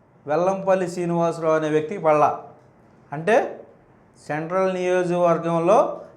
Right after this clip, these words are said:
నిన్ను ఎలాగ తన్నారో, ప్రజలందరూ కూడా ఎలా తన్నారో ఒకసారి గుర్తు చేసుకోమని చెప్పి చెప్తున్నాం. అదేవిధంగా నువ్వేం చెప్పావు వెల్లంపల్లి శ్రీనివాసరావు? బోండా ఉమా గారికి చుక్కలు చూపిస్తావా?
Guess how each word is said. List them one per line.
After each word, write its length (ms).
నిన్ను 240
ఎలాగ 480
తన్నారో, 840
ప్రజలందరూ 680
కూడా 220
ఎలా 180
తన్నారో 640
ఒకసారి 460
గుర్తు 400
చేసుకోమని 560
చెప్పి 200
చెప్తున్నాం. 360
అదేవిధంగా 960
నువ్వేం 260
చెప్పావు 400
వెల్లంపల్లి 480
శ్రీనివాసరావు? 640
బోండా 340
ఉమా 260
గారికి 280
చుక్కలు 420
చూపిస్తావా? 600